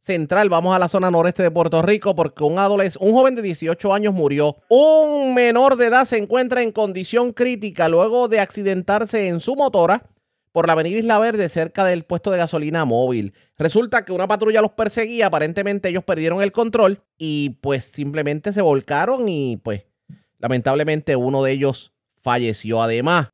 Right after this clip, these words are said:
cuatro personas resultaron heridas en medio de un incidente violento ocurrido en la avenida Isla Verde, frente a una tienda de tabacos en Carolina. Fueron tres caballeros y una mujer los que resultaron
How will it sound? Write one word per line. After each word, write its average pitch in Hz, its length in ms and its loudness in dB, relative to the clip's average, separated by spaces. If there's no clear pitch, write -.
cuatro 269 280 4
personas 240 400 0
resultaron 180 460 -2
heridas 226 560 -4
en 156 140 -2
medio 202 460 2
de 165 720 0
un 175 160 -2
incidente 202 720 -2
violento 170 880 -2
ocurrido 143 1200 0
en 131 680 -4
la 131 60 0
avenida 131 240 -2
Isla 175 200 0
Verde, 151 460 0
frente 135 320 -2
a 143 40 2
una 160 220 0
tienda 165 260 -4
de 151 120 0
tabacos 127 400 -4
en 151 140 -4
Carolina. 123 420 -2
Fueron 135 300 -4
tres 165 160 -4
caballeros 214 420 2
y 196 80 2
una 190 140 -2
mujer 208 240 -2
los 220 160 -2
que 165 100 -4
resultaron 147 640 -2